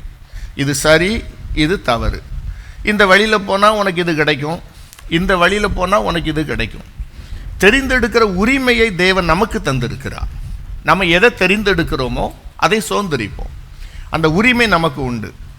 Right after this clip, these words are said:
இப்ப நிறைய பேர் என்ன கேள்வி கேட்பாங்கன்னா, "ஏதேன் தோட்டத்துல அந்த பழத்தை ஏவாள்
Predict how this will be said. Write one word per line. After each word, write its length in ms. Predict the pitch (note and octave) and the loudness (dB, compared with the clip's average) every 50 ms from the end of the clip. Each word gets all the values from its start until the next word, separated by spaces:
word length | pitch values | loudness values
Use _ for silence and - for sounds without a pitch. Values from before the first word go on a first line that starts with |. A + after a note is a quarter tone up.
| - - - - - - | -16 -16 -14 -14 -10 -6
இப்ப 120 | - - | -4 -2
நிறைய 320 | B2+ B2+ C3 D#3 F3+ F#3 F3+ | 0 2 2 4 4 2 2
பேர் 160 | F#3 F#3 E3+ | 0 0 0
என்ன 240 | E3+ D#3+ D#3+ F3 F3 | 0 0 0 0 0
கேள்வி 300 | C#3 D#3 D#3 D#3+ D#3 D3 | 0 0 0 0 0 0
கேட்பாங்கன்னா, 580 | C#3 C#3+ C3+ C3 C3 A#2+ A2+ A2 A2+ B2+ A#2+ - - - - - - - - - - - - - - - - - - - - - - - - - - - - - | 0 -2 -2 -2 -4 -6 -6 -6 -4 -4 -4 -4 -6 -8 -10 -12 -14 -16 -16 -16 -18 -18 -14 -12 -12 -12 -12 -14 -16 -18 -20 -20 -20 -20 -18 -14 -14 -12 -8 -2
"ஏதேன் 380 | - C#3+ E3 E3 F3 D#3 C#3+ C#3 | 0 2 2 2 2 0 0 -2
தோட்டத்துல 600 | C#3+ C#3 C3+ C#3+ C3+ B2 C3+ C3 B2 G#2+ G2+ G2 G2+ - - - - - - - - - - - - - - - - - - - - - - - - | -2 -2 -2 -2 -2 -2 -2 -2 -2 -2 -4 -6 -10 -14 -18 -20 -20 -20 -18 -14 -12 -12 -12 -12 -14 -14 -14 -14 -14 -14 -16 -18 -20 -20 -18 -14 -10
அந்த 200 | - A#2+ B2 B2 | -8 -6 -4 -4
பழத்தை 460 | B2 - B2+ C3+ D#3 D#3+ C3+ - D#3 B2 A2 G#2+ A2+ - - - - - - - - - - - - - - - - | -2 -2 0 2 2 0 0 -2 -2 -2 -2 -4 -6 -10 -16 -18 -18 -18 -16 -14 -14 -12 -12 -12 -14 -14 -12 -8 -4
ஏவாள் 400 | A2+ B2 C#3 D3+ D#3 D#3 C#3 | 0 0 2 2 2 0 -2